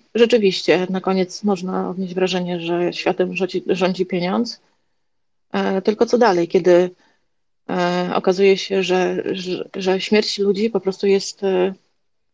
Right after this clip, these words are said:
e, trochę, e, straszna, trochę nie,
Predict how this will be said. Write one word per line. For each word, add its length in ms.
e, 340
trochę, 480
e, 80
straszna, 400
trochę 300
nie, 360